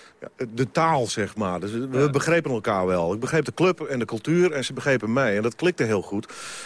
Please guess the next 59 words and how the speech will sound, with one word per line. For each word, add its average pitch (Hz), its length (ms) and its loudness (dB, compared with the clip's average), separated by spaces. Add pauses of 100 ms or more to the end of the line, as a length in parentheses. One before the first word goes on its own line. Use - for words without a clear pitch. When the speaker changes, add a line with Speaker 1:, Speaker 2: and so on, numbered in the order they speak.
(140)
Speaker 1:
Ja, 139 140 2
en 143 60 2
dan 147 100 2
bouw 170 180 4
je 147 100 0
toch 226 180 2
iets 131 140 -2
op 196 140 2
met 131 100 0
zo'n 110 160 -4
club. 90 300 -2
En 143 160 -2
Speaker 2:
Wat 190 160 2
is 226 140 0
dat 196 120 -2
voor 185 160 -2
cultuur 170 380 -2
die 110 120 -6
hier 101 180 -2
heerst? 101 240 2
Want 107 120 -2
het 139 120 -4
verhaal 170 400 2
is 151 220 0
ook 175 220 2
dat 165 140 2
er 165 60 -4
op 151 80 0
een 135 60 -6
gegeven 196 220 0
moment, 170 200 -2
eh, 151 420 2
een 160 80 0
heel 180 280 4
elftal 180 360 2
opstapte. 113 640 -2
Wat, 160 200 -2
wat 202 200 -2
zat, 208 140 -6
wat 202 240 -2
zat 208 140 -2
daar 254 180 0
dan 123 160 0
weer 101 140 2
achter? - 280 -6
Speaker 1:
Ja, 113 180 4
ik 120 80 0
heb 123 80 -2
de 135 80 2
meest 139 400 2
extreme 190 600 4
dingen 135 220 4
hier 120 140 0
meegemaakt. 101 560 0
Tot 123 140 -2
de 123 60 -2
meest 131 360 2
grote 196 440 2
feesten. 175 580 2